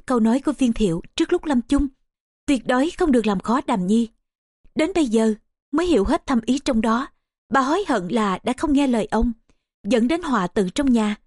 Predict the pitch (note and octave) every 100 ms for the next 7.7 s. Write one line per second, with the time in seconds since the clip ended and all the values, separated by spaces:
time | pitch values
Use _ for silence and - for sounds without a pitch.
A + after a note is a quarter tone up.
0 | _ _ _ _ _ _ _ - E4 E4
1 | A#3+ E3 - B3+ B3 C#4 C#4 C4+ _ -
2 | A3+ G#3+ A#3 A3 G#3+ G3 G3+ E3+ E3 _
3 | _ - G4 B3 F#3+ G#3 F#3 C4+ B3+ A3+
4 | - A#3+ A3 A3+ G#3+ G#3+ F#3+ G#3 C#4+ A#3+
5 | C4+ A#3 A#3+ B3+ - _ _ _ _ _
6 | _ - B3 A3 A3+ G3+ - - A#3+ D4+
7 | - E4 - F4+ A4 C#4+ A3+